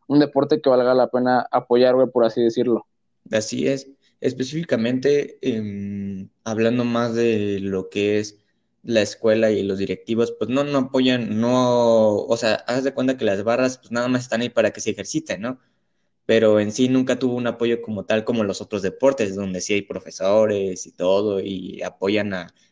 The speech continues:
Speaker 2: a que vayan a competir a otros lugares y así. Este caso fue por el alumnado. O sea, eh, yo, mis amigos que eran de ahí de la Boca siete decidieron hacer, eh, o en la tercera edición de un torneo de street workout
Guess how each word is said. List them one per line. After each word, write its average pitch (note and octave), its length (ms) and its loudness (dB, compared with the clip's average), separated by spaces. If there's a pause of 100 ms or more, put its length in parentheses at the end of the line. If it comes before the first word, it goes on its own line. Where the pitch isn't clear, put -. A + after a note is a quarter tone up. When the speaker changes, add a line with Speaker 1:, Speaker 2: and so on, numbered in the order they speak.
(120)
Speaker 2:
a - 60 -20
que A2 140 -2
vayan G#2 260 0
a G2 100 -8
competir F#2+ 500 -4
a F2+ 60 2
otros - 240 -8
lugares G#2 600 -2
y G2 40 -10
así. B2+ 260 -4 (380)
Este C3 280 -4
caso C3 260 -2
fue B2 200 -4
por B2+ 120 2
el A2 120 2
alumnado. A2+ 600 0 (440)
O A2 120 -8
sea, G#2+ 460 -2
eh, G#2 420 2
yo, A#2+ 220 2
mis A#2+ 180 0
amigos B2 540 2
que G2 720 -4
eran G#2+ 200 0
de G#2 80 2
ahí G#2 60 4
de G#2+ 80 4
la G#2+ 80 4
Boca G2+ 220 -2
siete A2 280 0
decidieron A2 540 0
hacer, A2 320 -2 (580)
eh, G2+ 460 0 (240)
o A2+ 360 6
en A2+ 160 4
la A2 120 4
tercera C3 360 4
edición B2+ 400 0
de A#2 120 0
un A2+ 720 -4
torneo A2+ 380 0
de G#2 80 0
street G#2+ 280 -4
workout A#2 420 0